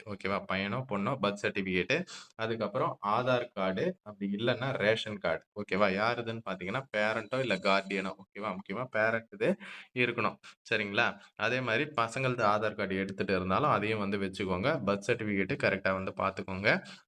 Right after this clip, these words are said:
அதே மாதிரி இன்கம் சர்டிஃபிகேட். இது வந்து எதுக்குன்னு பாத்தீங்கன்னா, below, அ, டூ பாயிண்ட் ஃபைவ் லேக்ஸ் வந்து சொல்லியிருந்தேன் இல்லையா? அ, below டூ லேக்ஸ், அதுக்கு வந்து ப்ரூஃபா வந்து இது வந்து க-, இருக்கும். கண்டி-,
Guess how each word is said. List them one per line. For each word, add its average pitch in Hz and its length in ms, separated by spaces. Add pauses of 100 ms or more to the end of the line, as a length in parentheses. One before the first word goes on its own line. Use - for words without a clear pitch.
(120)
அதே 123 200
மாதிரி 131 320
இன்கம் 131 460
சர்டிஃபிகேட். 92 720
இது 123 160
வந்து 123 220
எதுக்குன்னு 110 360
பாத்தீங்கன்னா, 101 420
below, 135 280 (460)
அ, 120 100 (180)
டூ 123 160
பாயிண்ட் 107 240
ஃபைவ் 98 160
லேக்ஸ் 104 280
வந்து 98 220
சொல்லியிருந்தேன் 95 520
இல்லையா? 98 240 (640)
அ, 104 180 (180)
below 107 260
டூ 110 160
லேக்ஸ், 98 380 (140)
அதுக்கு 110 300
வந்து 104 240 (120)
ப்ரூஃபா 113 440
வந்து 104 220
இது 104 140
வந்து 95 220
க-, 98 120 (220)
இருக்கும். 95 360 (120)
கண்டி-, 104 260